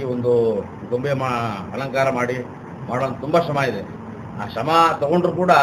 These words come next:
ಏನೋ ಒಂದು ಹಿತ ಇದೆ, ಆ ಶ್ರಮದಲ್ಲಿ ಆನಂದ ಇದೆ. ಆ ಉದ್ದೇಶಕ್ಕೂ ಮಾಡ್ತಾ ಇದ್ದೀವಿ. ಭಗವಂತನ ದಯೆ ನಡೀತಾ ಇದೆ.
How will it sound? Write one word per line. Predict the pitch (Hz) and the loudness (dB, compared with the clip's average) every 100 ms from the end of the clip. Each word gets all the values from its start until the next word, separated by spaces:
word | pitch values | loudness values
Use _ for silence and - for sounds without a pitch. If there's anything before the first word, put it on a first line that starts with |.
| 139 - - 160 | 4 -2 -12 -4
ಏನೋ | 180 | 0
ಒಂದು | 180 151 | 2 0
ಹಿತ | 139 | 4
ಇದೆ, | 160 120 - - - - - - | 4 4 -2 -10 -14 -16 -14 -10
ಆ | |
ಶ್ರಮದಲ್ಲಿ | 123 143 160 170 160 135 139 | -4 2 4 6 4 4 -2
ಆನಂದ | - - 151 156 143 | -10 -4 0 2 2
ಇದೆ. | 110 90 - - - - - - | 0 -4 -14 -16 -16 -16 -16 -8
ಆ | 117 | -4
ಉದ್ದೇಶಕ್ಕೂ | 117 131 135 131 139 143 | -2 -2 -6 -4 -6 -4
ಮಾಡ್ತಾ | 127 135 131 | -2 0 0
ಇದ್ದೀವಿ. | 120 127 | 0 -4
ಭಗವಂತನ | 117 127 135 123 123 | -4 -4 -4 -4 -2
ದಯೆ | 123 127 123 - - - - - - | 0 0 -2 -8 -16 -16 -16 -14 -4
ನಡೀತಾ | 127 151 135 | -2 2 0
ಇದೆ. | 107 | 0